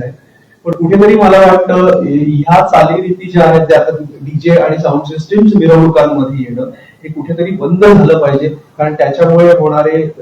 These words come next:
शा-, शारीरिक दुष्परिणाम जे अनेक लोकांना अनुभवायला मिळतात. माझे आईवडील डॉक्टर आहेत आणि गेले दोन दिवस मी रिपोर्ट्स पाहतोय की, अ, त्यांच्या अनेक आता आयएमए,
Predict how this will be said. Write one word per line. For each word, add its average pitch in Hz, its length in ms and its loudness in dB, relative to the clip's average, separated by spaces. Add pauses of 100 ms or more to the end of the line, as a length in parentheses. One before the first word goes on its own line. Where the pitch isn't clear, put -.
शा-, 135 500 -8
शारीरिक 165 540 -2
दुष्परिणाम 143 600 -2
जे 151 100 -2
अनेक 135 300 -4
लोकांना 147 440 -4
अनुभवायला 143 480 -2
मिळतात. - 300 -12
माझे 147 180 -4
आईवडील 196 380 2
डॉक्टर - 300 -6
आहेत - 100 -14
आणि 139 240 -12
गेले 147 160 -4
दोन 151 260 -10
दिवस 160 240 -8
मी 156 160 -8
रिपोर्ट्स 151 360 -8
पाहतोय 139 360 -10 (760)
की, 190 320 -14
अ, 151 120 2
त्यांच्या 147 520 2
अनेक 165 460 0
आता 151 320 0
आयएमए, 156 440 0